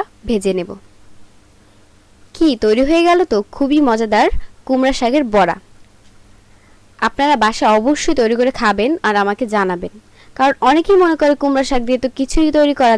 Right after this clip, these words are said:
যায় না, শুধু ভাজি তৈরি করা যায়। আসলে কুমড়া শাক দিয়ে তো তরকারিও হয়। আমি আপনাদের মাঝে আবারও নিয়ে আসবো কুমড়া শাক দিয়ে আরেকটা নতুন রেসিপি।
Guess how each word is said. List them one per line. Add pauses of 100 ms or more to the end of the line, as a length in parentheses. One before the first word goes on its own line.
যায়
না, (520)
শুধু
ভাজি
তৈরি
করা
যায়।
আসলে
কুমড়া
শাক
দিয়ে
তো (120)
তরকারিও
হয়। (1400)
আমি
আপনাদের
মাঝে (120)
আবারও
নিয়ে
আসবো
কুমড়া
শাক
দিয়ে
আরেকটা (460)
নতুন
রেসিপি।